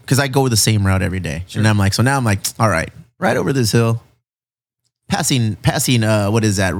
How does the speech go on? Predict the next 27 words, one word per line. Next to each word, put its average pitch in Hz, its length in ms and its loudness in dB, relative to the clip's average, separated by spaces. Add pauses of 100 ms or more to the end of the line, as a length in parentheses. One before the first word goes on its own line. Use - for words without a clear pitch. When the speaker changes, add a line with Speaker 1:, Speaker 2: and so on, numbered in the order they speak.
(120)
Speaker 1:
Um, 71 240 -8
Redlands, 110 760 -2
whatever 113 280 2
that 101 140 0
is. 101 220 0
No, 135 200 0
not, 107 160 -2
it's 92 100 -4
across 107 400 0
from 110 260 0 (380)
Tiffany 120 320 0
School. 101 340 0 (180)
Passing 160 300 0
right 160 220 -2
over - 180 -8
there. - 280 -8 (180)
I - 60 -20
think 120 120 0
it's 101 100 -2
Rutgers, 101 420 2
actually. 113 320 -4 (380)
You 117 80 -10
pass 170 220 0
over 156 120 -2
the 123 100 0
Rutgers 101 340 0
Hill, 95 260 -2